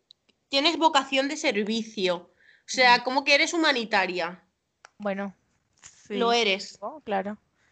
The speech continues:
Speaker 1: Claro, si no, no te hubieran metido aquí, te hubieran
Speaker 2: <laughs>
Speaker 1: metido en aeronáutica.
Speaker 2: Claro.
Speaker 1: Bueno.
Speaker 3: En ade,
Speaker 1: Eh,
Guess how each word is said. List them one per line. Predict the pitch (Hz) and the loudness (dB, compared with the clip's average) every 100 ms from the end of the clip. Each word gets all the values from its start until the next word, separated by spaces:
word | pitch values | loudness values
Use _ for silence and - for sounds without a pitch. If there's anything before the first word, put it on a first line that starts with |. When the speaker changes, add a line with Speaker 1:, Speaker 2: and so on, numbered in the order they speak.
| _ | _
Speaker 1:
Claro, | 214 185 175 | -4 -4 -4
si | 202 | -2
no, | 214 | -2
no | 233 | 0
te | |
hubieran | 233 208 | 2 2
metido | 214 214 208 | 2 0 0
aquí, | 226 | -2
te | 233 | 0
hubieran | 220 220 220 | 4 4 4
Speaker 2:
<laughs> | |
Speaker 1:
metido | 208 - 262 240 | -2 4 4 6
en | 233 | 4
aeronáutica. | 220 208 208 208 214 214 214 190 190 180 - - - | 6 6 4 4 4 2 0 -6 -4 -4 -6 -20 -2
Speaker 2:
Claro. | 220 214 190 226 | 2 4 2 -2
Speaker 1:
Bueno. | - 302 277 - - - - - | -4 -6 -10 -14 -16 -16 -18 -10
Speaker 3:
En | 247 240 | -4 2
ade, | 247 254 294 | 6 6 4
Speaker 1:
Eh, | 320 | 0